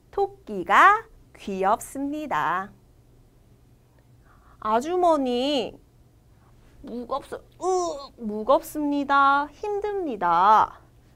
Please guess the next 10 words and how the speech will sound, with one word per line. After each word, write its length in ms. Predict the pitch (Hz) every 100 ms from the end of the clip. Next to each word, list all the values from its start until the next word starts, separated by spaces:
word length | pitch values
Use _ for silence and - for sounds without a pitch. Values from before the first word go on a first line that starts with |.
| _ _
이 300 | 240 277 311
남자가 840 | 254 175 175 165 151 151 370 - -
아주머니하고 1000 | - 180 214 262 269 262 262 240 233 247
같이, 580 | - 196 196 - - - - - _ - - - -
같이 800 | - 208 196 - - 202 285 240 -
이것을 720 | 190 175 175 - 359 403 427 -
듭니다. 920 | - 233 262 277 208 160 180 233 - _ _ _ _ _ _ _ -
이 340 | 254 302 320
남자가 880 | 202 175 170 165 156 262 359 330 - _ _ _
친절합니다. 1300 | - - 403 381 403 403 403 214 170 135 120 165 120